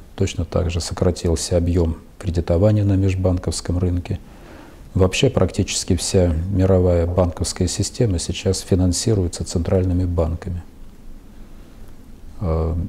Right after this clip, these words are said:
так делает и Европейский центральный банк, так делает Центральный банк Японии, так делает Федеральная резервная система Соединенных Штатов.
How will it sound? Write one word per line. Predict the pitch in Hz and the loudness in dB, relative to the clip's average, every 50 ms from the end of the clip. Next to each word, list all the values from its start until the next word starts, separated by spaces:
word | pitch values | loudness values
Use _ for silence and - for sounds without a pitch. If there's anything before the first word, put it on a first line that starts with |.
| - - | 0 2
так | 95 92 85 82 | 2 4 4 2
делает | 85 87 85 80 80 82 80 80 - 87 | 2 2 2 2 2 2 0 0 0 -2
и | 82 | 0
Европейский | 80 82 82 87 90 90 - 135 120 - - 113 | 0 2 2 2 2 2 2 2 2 2 0 -2
центральный | 104 - 110 98 98 - 104 98 92 92 92 95 | -2 0 0 -2 2 2 2 4 4 2 2 0
банк, | 92 92 92 90 87 90 - - - - | 0 0 0 0 -2 -2 -6 -8 -8 -2
так | - 90 87 82 82 | 0 0 0 0 0
делает | 82 82 80 82 82 80 - | -2 -2 -2 -2 -2 -4 -4
Центральный | - 92 82 - - 87 80 82 82 82 | -4 -4 -2 0 2 2 2 2 0 0
банк | 82 82 82 80 87 - - | 0 0 -2 -2 -2 -4 -6
Японии, | 92 90 - - 123 120 110 107 95 87 | -6 -2 2 2 4 4 4 2 2 0
так | 85 - 104 101 92 | 0 0 2 2 2
делает | 85 90 87 87 85 80 | 2 2 2 2 0 -2
Федеральная | - - 87 87 85 85 85 82 82 82 85 85 | -4 -4 -4 0 0 0 2 2 0 0 0 2
резервная | 87 92 90 87 85 80 80 82 82 78 82 85 | 2 2 0 0 0 -2 -2 -2 -2 -4 -4 -4
система | - - - - - - - 80 78 78 | -6 -6 -8 -8 -6 -4 -2 -2 -2 -2
Соединенных | 76 - - 80 76 82 80 80 78 80 85 85 | -2 -2 -2 -2 -2 0 -2 -2 -2 -2 -4 -6
Штатов. | - - - - 80 - - 87 | -8 -8 -6 -6 -6 -6 -8 -10